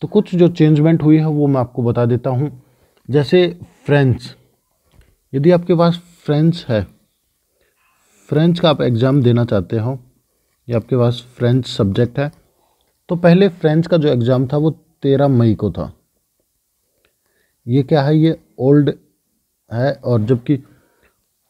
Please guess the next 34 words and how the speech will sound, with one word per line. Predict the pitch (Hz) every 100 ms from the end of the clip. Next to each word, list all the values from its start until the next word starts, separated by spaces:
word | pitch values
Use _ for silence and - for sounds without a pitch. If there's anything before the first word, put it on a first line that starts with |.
| 127
न्यू | 139 165
के | 175 170
अंदर | 143 143 143
ये | 139 147
जो | 135 127 - _
टाइम | 120 120 123
है | 110 131 160 _ _ _ _ _ _ -
वो | 127
क्या | 147 160
कर | 131 123
दिया | 113 117
गया | 107 113
है, | 110 143 143 _ _ _ _ _ _ _ _ 359 _ _ _ _ 269 269 269 262 _ _ _ _ _ _ _ _ - - _ _ _ _ - _ _ _ _ 135
ये | 123 139
जो | 127 117 - -
टाइम | 131 127 127
है | 107 131 127 _ _ _ -
वो | 120 147 - 101
बारह | 110 117 127 135 131 _ _ 117
मई | 127 127 117
कर | 107 87
दिया | 95 87
गया | 85 82
है। | 76 80 - _ _ _ _ _ _ _ _ _ _ _ _ _
क्या | 131
कर | 120 120
दिया | 117 120
गया | 123
है |
बेटा, | 120 127
बारह | 147 113 117
मई | 120 107 113
को | 120
है | 107 135